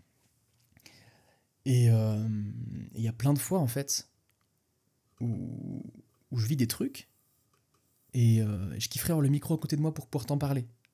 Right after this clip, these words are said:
Parce que c'est des trucs forts, c'est des trucs hyper intéressants, c'est des trucs dans lesquels tu peux peut-être te reconnaître, et qui peuvent t'aider, justement. Mais je le fais pas, parce que, euh, le problème de logistique oblige, j'ai pas mon micro tout le temps sur moi,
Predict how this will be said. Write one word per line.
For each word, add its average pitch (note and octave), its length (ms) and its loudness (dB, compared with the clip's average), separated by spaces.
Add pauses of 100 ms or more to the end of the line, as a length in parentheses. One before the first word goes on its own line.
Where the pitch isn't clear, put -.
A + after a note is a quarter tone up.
(260)
Parce A#2 120 4
que - 80 -4
c'est A#2 140 0
des A#2 80 2
trucs A#2 200 -10
forts, C#3+ 280 2
c'est C3+ 100 -2
des B2 60 2
trucs - 180 -10
hyper B2 200 0
intéressants, A#2+ 420 0
c'est C#3+ 140 -6
des A#2+ 80 -2
trucs C3 180 -6
dans B2 100 -2
lesquels A#2+ 240 0
tu - 80 -8
peux A#2 80 -4
peut-être A#2 220 -6
te A#2+ 80 -2
reconnaître, C3+ 540 -2 (400)
et - 40 -18
qui - 120 -12
peuvent A#2 240 0
t'aider, D3 240 2
justement. D3+ 400 -2 (800)
Mais C3 80 4
je C#3 60 2
le D#3+ 60 0
fais E3+ 120 -4
pas, F#3 100 0
parce B2 200 2
que, A#2 100 -2
euh, A2+ 500 -2 (840)
le - 140 -12 (100)
problème C3+ 300 4
de C3 80 4
logistique C3 480 2
oblige, C#3+ 280 2
j'ai B2 100 0
pas B2 100 -2
mon B2+ 80 2
micro B2+ 300 2
tout C3 120 -2
le C3+ 60 -2
temps C#3 140 0
sur C3+ 200 0
moi, A#2+ 220 4